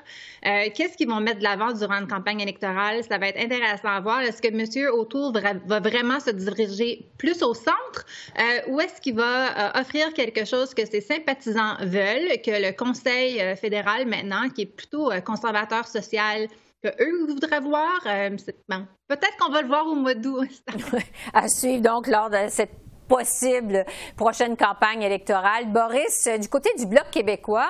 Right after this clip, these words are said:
Speaker 2: euh, on a encore, euh, fait adopter cette semaine une motion, euh, cette fois sur le financement des fouilles près des anciens, euh, pensionnats autochtones. Quel bilan, euh, vous faites du travail du Bloc à Ottawa cette session-ci ?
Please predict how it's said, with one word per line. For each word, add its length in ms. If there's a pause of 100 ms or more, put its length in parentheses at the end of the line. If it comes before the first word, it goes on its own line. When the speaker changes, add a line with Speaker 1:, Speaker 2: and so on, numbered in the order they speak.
(140)
Speaker 2:
euh, 180 (100)
on 120
a 60
encore, 480
euh, 240
fait 160
adopter 380
cette 200
semaine 280
une 100
motion, 420 (220)
euh, 80
cette 220
fois 200
sur 240
le 200 (340)
financement 580
des 160
fouilles 540
près 160
des 160
anciens, 540
euh, 40
pensionnats 440
autochtones. 400 (440)
Quel 320
bilan, 180
euh, 460
vous 120
faites 180
du 100
travail 320
du 120
Bloc 320
à 140
Ottawa 340
cette 180
session-ci ? 560